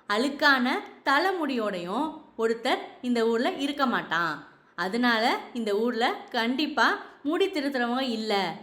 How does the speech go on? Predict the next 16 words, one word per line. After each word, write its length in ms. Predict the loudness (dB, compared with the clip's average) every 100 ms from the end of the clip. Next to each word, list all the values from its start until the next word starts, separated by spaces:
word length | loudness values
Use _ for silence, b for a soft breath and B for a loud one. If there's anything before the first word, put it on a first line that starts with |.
| -10
அப்படின்னு 440 | -8 -4 -2 -4 -4 -6
சொன்னாரு. 440 | -4 -2 -2 -4 -8 -20 _ _ _ _
அதுக்கு 640 | 2 4 4 2 0 0 0
அந்த 240 | 2 4 4
கடைக்காரர், 840 | 2 2 4 4 4 4 2 -2 -16 -14
"முடி 280 | -4 0 0
திருத்துறவங்க 680 | 0 -2 0 0 0 2 2 0 -2 -2
நாங்க 320 | 2 2 2
இருக்கோம், 840 | 2 0 0 0 2 2 0 -4 -16 -2
ஆனா 540 | 2 2 2 2 2 2 B B
எங்க 280 | -2 2 0
கிட்ட 300 | 0 2 4
வராம 440 | 6 6 4 2 0 -2 -4 -4
ஒருத்தன் 420 | -2 -2 -4 -4
இருந்தா 720 | -2 -2 0 2 6 4 4 B B B
அவன் 400 | 2 4 2 0